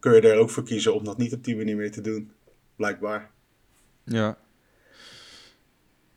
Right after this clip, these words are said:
Speaker 2: Oké, nou ja, we hadden er ook nog het no-, afgelopen week hadden we ook nog de nodige nieuws m-,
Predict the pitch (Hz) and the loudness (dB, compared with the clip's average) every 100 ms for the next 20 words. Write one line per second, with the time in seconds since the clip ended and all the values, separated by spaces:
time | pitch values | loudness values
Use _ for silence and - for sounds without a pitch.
0 | - 156 135 110 120 113 107 107 127 127 | -16 -6 0 4 6 6 6 4 4 2
1 | 120 113 113 - 156 156 - 117 107 - | 2 2 0 -4 -6 -6 -6 -6 -6 -12
2 | 101 98 110 147 143 - - 113 110 - | -12 -6 -2 -2 -4 -10 -10 -6 -6 -6
3 | 98 87 123 135 - 101 104 - 110 104 | -8 -2 -2 -2 -4 -8 -6 -6 -8 -8
4 | 101 - 101 95 107 107 - 92 98 113 | -10 -10 -10 -6 -6 -6 -10 -10 -6 -4
5 | 110 - - - - - - 95 | -6 -8 -14 -16 -18 -20 -16 -14